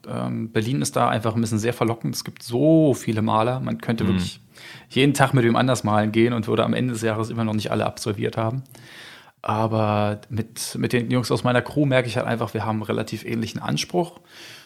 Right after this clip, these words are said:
Speaker 1: ein, äh, ähnliches technisches Niveau und an der Stelle passt das dann einfach sehr gut zusammen. Man muss halt nicht so viele Kompromisse machen, sondern man findet halt einen sehr guten gemeinsamen Nenner, mit dem alle zufrieden sind, ohne dass irgendwer zu weit aus seiner Komfortzone raus muss.
Speaker 2: Mhm.
Speaker 1: Das ist ein,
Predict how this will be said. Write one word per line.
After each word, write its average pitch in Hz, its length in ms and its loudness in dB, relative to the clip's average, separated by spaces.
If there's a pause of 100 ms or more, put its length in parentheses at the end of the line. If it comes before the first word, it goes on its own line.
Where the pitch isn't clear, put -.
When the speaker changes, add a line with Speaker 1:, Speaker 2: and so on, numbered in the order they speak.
(220)
Speaker 1:
ein, 110 320 -2
äh, 107 420 -4
ähnliches 113 480 -2
technisches 110 440 -4
Niveau 113 380 2
und 117 180 -2
an 107 100 -4
der 104 100 0
Stelle 107 260 0
passt - 280 -4
das 107 120 0
dann 117 120 -2
einfach 101 260 -2
sehr 107 160 0
gut 110 160 0
zusammen. 110 380 2
Man 107 140 0
muss 110 180 -4
halt 107 160 -2
nicht 107 140 -4
so - 100 -10
viele 117 180 -2
Kompromisse 123 500 0
machen, 135 280 0
sondern 110 220 -4
man 113 240 -2 (640)
findet - 340 0
halt 127 100 0
einen 120 100 0
sehr 110 240 4
guten 135 320 -2
gemeinsamen 110 440 4
Nenner, 110 200 0
mit 107 160 -2
dem 107 120 -4
alle 107 160 0
zufrieden 113 440 -4
sind, 107 420 -2
ohne 104 220 -4
dass 101 160 -4
irgendwer 104 540 -2
zu 113 220 -6
weit 107 180 2
aus - 100 -4
seiner 107 180 -2
Komfortzone 110 560 -4
raus 110 260 -2
muss. 110 240 -8 (400)
Speaker 2:
Mhm. 95 260 2
Speaker 1:
Das 110 120 -2
ist - 60 -2
ein, 101 340 0